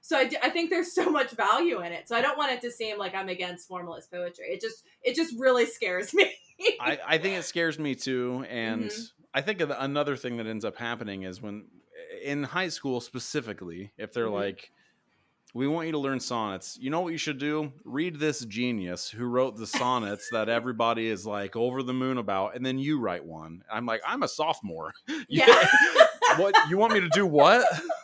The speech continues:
Speaker 2: <laughs>
Speaker 1: Right. Yeah. Big shoes to fill. Like, it's, it's very
Speaker 2: Right.
Speaker 1: intimidating, and it starts the imposter syndrome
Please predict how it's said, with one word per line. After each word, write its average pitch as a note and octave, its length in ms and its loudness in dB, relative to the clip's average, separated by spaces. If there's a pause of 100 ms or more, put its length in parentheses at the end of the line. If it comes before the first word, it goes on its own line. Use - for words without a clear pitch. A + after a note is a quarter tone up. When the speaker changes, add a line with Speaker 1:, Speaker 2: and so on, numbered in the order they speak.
Speaker 2:
<laughs> F4 600 -4
Speaker 1:
Right. G#3 300 0 (100)
Yeah. A3 420 -2 (320)
Big D#4 160 -2
shoes E4+ 360 -2
to A3+ 120 -4
fill. F3+ 220 -6
Like, G3 160 -8
it's, A3+ 180 -4
it's A#3+ 180 -2
very A#3+ 280 0
Speaker 2:
Right. C4 80 -2
Speaker 1:
intimidating, F3 580 -2
and G3+ 80 -8
it G#3 140 -8
starts B3+ 380 0
the C4 120 -4
imposter B3+ 500 0
syndrome G3+ 640 -8